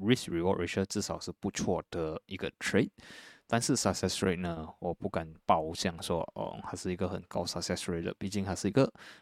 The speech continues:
downtrend counters，所以我们就当做一个，呃，这个是比较 low success rate，但是它给你的 risk reward ratio 呢是不错的，所以，哦，等回调啦。然后我觉得 success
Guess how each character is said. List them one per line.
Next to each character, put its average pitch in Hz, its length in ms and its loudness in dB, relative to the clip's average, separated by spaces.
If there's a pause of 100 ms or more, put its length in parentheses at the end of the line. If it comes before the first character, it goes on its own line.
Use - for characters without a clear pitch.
(160)
downtrend 87 480 0
counters， 131 540 6 (220)
所 104 120 4
以 92 40 8
我 87 60 4
们 85 180 -4
就 98 140 0
当 90 200 -2
做 95 180 4
一 95 60 2
个， 92 340 2 (300)
呃， - 180 -6
这 - 120 -6
个 107 100 4
是 98 280 2
比 - 100 -2
较 95 180 2
low 113 340 6
success 101 360 6
rate， 139 200 6
但 95 120 2
是 104 80 4
它 95 120 4
给 87 140 -2
你 82 140 -2
的 82 40 0
risk 92 300 2
reward 87 160 2
ratio 85 300 2
呢 90 160 0
是 - 180 -2
不 - 120 -6
错 - 360 2
的， 135 240 6 (640)
所 101 200 8
以， 85 300 4
哦， - 240 -8
等 95 160 4
回 104 180 4
调 113 160 4
啦。 113 280 4
然 90 180 0
后 98 480 0 (480)
我 110 80 4
觉 160 100 10
得 202 120 10
success 190 300 6